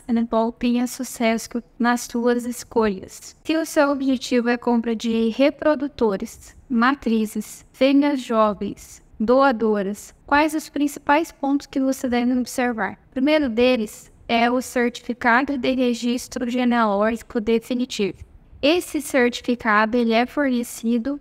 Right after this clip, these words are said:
pela Associação Brasileira de Criadores de Bovinos da Raça Cenepol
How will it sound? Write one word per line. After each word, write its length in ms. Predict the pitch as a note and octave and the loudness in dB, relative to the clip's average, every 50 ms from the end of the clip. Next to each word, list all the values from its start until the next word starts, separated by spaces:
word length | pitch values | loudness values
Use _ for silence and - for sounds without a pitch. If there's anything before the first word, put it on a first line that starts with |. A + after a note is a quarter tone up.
| - _ _ | -12 _ _
pela 340 | - A#3+ A#3+ B3+ C4+ C#4 C#4 | 2 4 4 4 4 2 0
Associação 800 | C#4 - - C#4 B3 - - A#3+ A#3+ - - A#3+ A#3+ B3+ C4+ C4+ | -2 -4 -6 -6 -6 -4 -4 -4 -4 -4 -2 -2 0 2 4 4
Brasileira 600 | C4+ C#4 C#4 B3+ B3 A#3+ A#3 A3+ A#3 A#3 A#3+ A3+ | 4 2 2 0 0 2 2 2 4 2 2 0
de 100 | B3 A#3 | -2 -6
Criadores 640 | - B3 B3 A#3 A3+ A3 G3+ A3 A3 A#3 A#3+ A#3 - | -4 -2 0 2 2 0 2 2 2 2 0 0 0
de 120 | - A#3+ | -2 -2
Bovinos 460 | G#3 A#3+ A#3 A#3 - A#3 A3+ A3+ A3 | 0 0 -2 0 0 -2 -2 -2 -2
da 120 | - A#3 G#3+ | 0 0 0
Raça 340 | G#3 A3 G#3 G#3+ - - A#3+ | 2 2 0 0 0 -6 -12
Cenepol 720 | - - A#3+ A3+ A3 A3 G#3+ - - F#3+ G3 G#3 C4 | -6 -2 0 0 0 0 -2 -4 -2 0 0 0 -2